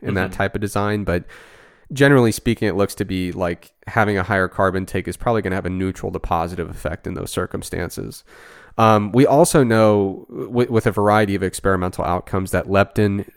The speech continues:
Speaker 1: uh, is quite responsive to carbohydrate intake, which is one of the reasons when during a cut,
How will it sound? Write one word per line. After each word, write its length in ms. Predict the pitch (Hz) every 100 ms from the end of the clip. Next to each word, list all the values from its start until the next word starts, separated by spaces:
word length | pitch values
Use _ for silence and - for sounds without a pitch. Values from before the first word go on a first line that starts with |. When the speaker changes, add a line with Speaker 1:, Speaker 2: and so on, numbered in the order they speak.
| 98
Speaker 1:
uh, 140 | 80
is 120 | 85 -
quite 300 | - 107 90
responsive 520 | - 95 92 - 95
to 60 | -
carbohydrate 720 | - 90 - - 92 98 104
intake, 480 | 107 104 104 101 - - - _
which 140 | -
is 100 | 98
one 120 | 101 104
of 60 |
the 80 | 95
reasons 400 | 92 95 95 -
when 180 | 92 92
during 240 | 95 92
a 80 | 82
cut, 600 | - - 143 117 80 -